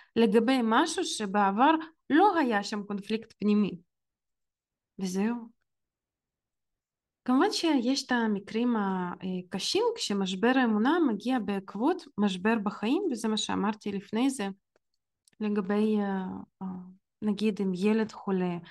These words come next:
או לוקחים מאיתנו משהו שאנחנו רוצים. אני מכירה לא מעט סיפורים, ואני בעצמי חוויתי אותם, כשלקחו ממני משהו מאוד מאוד חשוב, כשהייתי במשבר בחיים,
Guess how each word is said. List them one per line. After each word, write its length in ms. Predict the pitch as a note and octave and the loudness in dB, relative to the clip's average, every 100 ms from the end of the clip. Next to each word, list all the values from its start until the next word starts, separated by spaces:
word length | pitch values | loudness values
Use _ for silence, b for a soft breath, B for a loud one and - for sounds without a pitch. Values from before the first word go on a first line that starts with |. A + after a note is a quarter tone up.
| B B B - | B B B -6
או 180 | G3 F#3+ | -2 0
לוקחים 520 | F#3+ F#3+ - B3+ C4 | 0 -2 2 6 8
מאיתנו 440 | A3 G#3+ G3 F#3+ | 6 4 2 2
משהו 340 | F#3 G3+ A3 A#3 | 2 2 0 -2
שאנחנו 520 | - F#3+ G3+ G3+ G3+ | -2 -2 -2 -2 -4
רוצים. 460 | G3 G3+ - G3+ F3+ - _ _ _ _ _ _ _ G#3+ | -4 -6 -4 -2 -4 -8 _ _ _ _ _ _ _ 4
אני 180 | A#3 | 8
מכירה 440 | C#4 C#4+ C4+ B3 A#3+ | 8 8 4 6 6
לא 140 | A#3+ | 6
מעט 320 | B3 - G#3+ | 4 4 -2
סיפורים, 580 | G#3+ G#3+ - G3 A3 D#4+ A#3+ | -2 -6 -2 2 6 6 4
ואני 200 | A3 G#3+ | 4 4
בעצמי 500 | G3 F#3+ - A3 G#3+ | 4 2 0 0 0
חוויתי 420 | F#3 A3 B3+ D4 | 0 0 2 0
אותם, 340 | A#3+ F#3+ F#3 F#3+ B B B _ | 0 2 0 -2 B B B _
כשלקחו 1000 | - - G#3+ G3+ G3+ G3 G#3 G#3+ - - | -4 2 4 6 4 4 4 2 2 4
ממני 360 | C4 B3 A3 G#3 | 6 6 4 2
משהו 380 | G3+ G#3+ G#3+ G#3 | 2 0 -2 -4
מאוד 320 | G3+ - A3 | -4 -2 0
מאוד 260 | G#3 G3+ F#3+ | 0 0 -4
חשוב, 520 | - F#3+ - A#3 D4 - _ _ _ _ _ _ | -8 -6 0 2 2 -2 _ _ _ _ _ _
כשהייתי 440 | - G#3 G#3+ A#3 A3+ | -4 2 2 4 4
במשבר 600 | G#3 G3 G3 F#3 A3 G#3+ | 4 4 2 2 2 2
בחיים, 680 | G3 - - G#3 A3+ E4 | -2 -6 -6 2 4 4